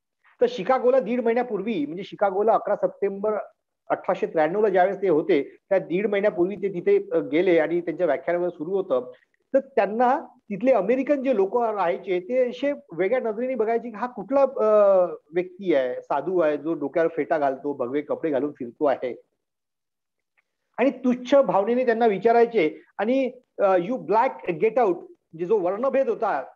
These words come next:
अ, बऱ्याच वर्षापासून जो वर्णभेद सुरू आहे जागतिक पातळीवर, तर अमेरिकेमध्ये सुद्धा त्यांना ह्या गोष्टीला, अ, सामोरे जावं लागलं की "You black, अ, get out". परंतु स्वामी विवेकानंदांनी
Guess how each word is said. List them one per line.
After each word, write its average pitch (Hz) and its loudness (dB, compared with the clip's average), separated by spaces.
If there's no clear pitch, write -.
अ, 151 -2
बऱ्याच 165 -2
वर्षापासून 175 0
जो 175 2
वर्णभेद 170 0
सुरू 165 -8
आहे 160 0
जागतिक - -12
पातळीवर, 139 -2
तर 269 4
अमेरिकेमध्ये 226 2
सुद्धा 214 -2
त्यांना 202 -4
ह्या 175 0
गोष्टीला, 180 -4
अ, 156 4
सामोरे 165 2
जावं 180 4
लागलं 156 2
की 180 -8
"You 233 -2
black, 165 -2
अ, 151 4
get 151 0
out". 127 0
परंतु 180 -2
स्वामी 170 0
विवेकानंदांनी 170 0